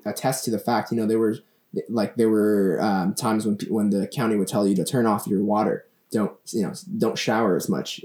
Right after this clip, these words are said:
Um, stop watering your lawn. It's 'cause water's really expensive and hard to get there. Um, every day there's less rain, there's less fog, um,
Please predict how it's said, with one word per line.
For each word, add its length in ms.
Um, 300
stop 280
watering 360
your 140
lawn. 360
It's 120
'cause 260
water's 440
really 220
expensive 400
and 100
hard 180
to 80
get 240
there. 240
Um, 440
every 260
day 460
there's 240
less 300
rain, 580
there's 220
less 220
fog, 640
um, 440